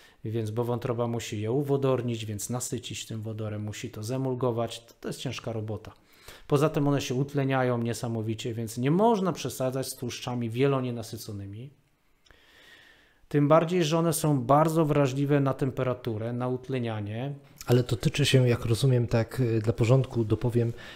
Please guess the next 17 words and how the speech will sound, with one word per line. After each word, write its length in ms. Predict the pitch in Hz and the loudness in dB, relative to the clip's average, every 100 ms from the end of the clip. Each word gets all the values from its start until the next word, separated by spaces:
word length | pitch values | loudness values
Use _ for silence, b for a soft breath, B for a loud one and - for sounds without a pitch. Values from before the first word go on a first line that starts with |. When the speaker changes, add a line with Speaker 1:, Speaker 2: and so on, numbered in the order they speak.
| B | B
Speaker 2:
y, 160 | 117 117 | 2 6
nie 140 | 123 | 8
tylko 320 | 143 131 123 | 8 6 6
wegan 360 | 110 123 123 120 | 10 10 10 6
i 40 | |
wegetarian, 800 | 113 113 113 143 143 110 123 131 | 6 6 6 6 6 6 4 0
Speaker 1:
Wszystkich. 300 | - - 113 | -4 2 2
Speaker 2:
prawda? 220 | 120 139 139 B B | 4 2 2 B B
Tylko, 500 | - 113 123 120 127 123 117 110 | -6 2 4 4 2 2 2 4
y, 40 | |
Speaker 1:
Masz 220 | 117 120 | 2 2
rację. 400 | 113 117 131 131 | 0 0 0 -2
Speaker 2:
sprawa 320 | - 135 120 | -2 0 2
tłuszczy, 460 | 117 135 123 - 127 | 0 0 -2 0 0
no, 120 | 120 | 2
jest 160 | 113 107 | 0 2
związana 500 | 120 110 113 117 | 0 0 0 -2